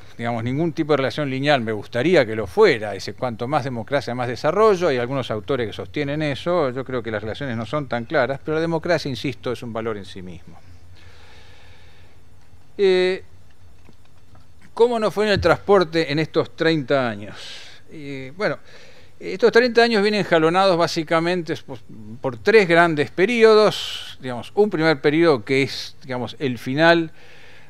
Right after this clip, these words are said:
de lo que podría llamarse así la, la,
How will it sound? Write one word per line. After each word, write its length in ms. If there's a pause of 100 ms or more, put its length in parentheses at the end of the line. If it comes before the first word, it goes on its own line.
de 260
lo 260
que 100
podría 360
llamarse 420
así 280
la, 400 (920)
la, 800